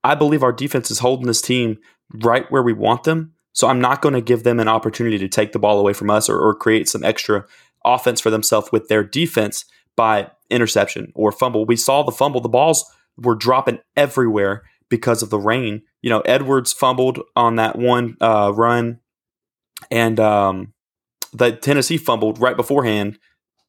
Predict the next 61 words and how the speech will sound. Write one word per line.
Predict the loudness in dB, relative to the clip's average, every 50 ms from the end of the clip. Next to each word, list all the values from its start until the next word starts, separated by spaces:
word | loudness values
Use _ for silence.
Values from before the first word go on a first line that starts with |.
| _ _ -4
We | -2 0
got | 2 2 4 4 2
it. | 0 -2 -4 _ _ _ _ _ -6
Then | -4
we | 0
go | 2 2 2 2
to | 0 -4
the | -4 -4 -4 -4 -6 _ _ _ _ _ -4
two | -2 -2 0
plays | 0 2 2 2 2 2
later, | 2 2 2 2 2 0
we | -2 -2
fumbled, | -2 -2 -2 0 0 0 0
they | 0 0
get | 0 0 -2
the | -2 0
ball | 0 2 2
back | 2 2 0 0 -2
kind | -4 -4 -4
of | -4 -2
thing. | -2 -2 -2 -4 -8 -12 -20 -20 -8 _
Like, | 0 0
it | 0
was | 0 -2
just, | -6 -6 -2 0
that | 0 2 2
is | 0 -2 0
right | 0 2 2 2
after | 0 0 -2 -4 -4
it | -2
started | 0 0 2 2 2 0
raining. | -2 -2 -2 0 -2 0
And | 0 0
I | 0
think | 0 0 0 0
that | 0 0 2
was | 0 0 0 2
right | 0 0 2 2
there | 0 0
in | 2 0
his | -2 -4 -2
head | 2 4 4 4 2 0 -8 -20 _ _
where | -4 0
Kirby | 0 0 2 2 2
was | 2 2
like, | 0 0 0
"All | 0 0
right, | 0 0
we're | -2 -2
done | 0 0 0 0 0
with | 0 0
that. | 2 2 2 0 -2 -6 _ _
We're | -4 -2
not, | 0 0 0 -2 -6 -6
we're | -4 -2
not | 0 -2 -2 -4 -8 _ _ _
doing | -2 0 0 0
any | 0 0 0 0
of | 0
that | 0 0 -2
anymore. | -2 -6 -6 -6 -4 -6 -6 -8